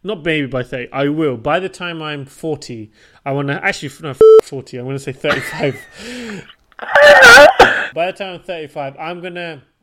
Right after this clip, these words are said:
I'm gonna shoot for five hundred units. I wanna have a portfolio that is nine figures.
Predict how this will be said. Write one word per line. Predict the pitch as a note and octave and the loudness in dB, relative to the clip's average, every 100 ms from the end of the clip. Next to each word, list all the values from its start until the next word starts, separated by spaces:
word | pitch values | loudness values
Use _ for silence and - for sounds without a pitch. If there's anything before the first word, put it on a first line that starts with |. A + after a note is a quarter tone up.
| - | -20
I'm | D3 | -16
gonna | D3+ D3+ | -14 -16
shoot | - F#3+ F3+ | -16 -16 -16
for | _ D3 C#3+ C3+ C3 _ _ _ _ _ | _ -14 -12 -12 -16 _ _ _ _ _
five | _ - G#3 F#3 | _ -6 -6 -6
hundred | F#3+ E3 C#3 | -12 -14 -14
units. | C3+ A#2+ D3+ _ _ _ _ _ _ _ _ | -14 -16 -18 _ _ _ _ _ _ _ _
I | D3 | -10
wanna | D#3 D#3 | -8 -8
have | D3 D#3+ C#3 C#3 D3+ | -6 -6 -8 -12 -12
a | C#3+ C#3+ C#3 D3 | -8 -8 -8 -12
portfolio | - D#3 - E3+ F3+ F3 D#3 | -16 -16 -12 -10 -10 -10 -12
that | D3+ D3+ | -12 -12
is | C#3+ C3+ - | -14 -14 -18
nine | D3 C#3+ D#3 E3 C#3+ | -20 -16 -14 -14 -16
figures. | - A#2 A#2+ D3 E3+ _ | -18 -18 -18 -20 _ _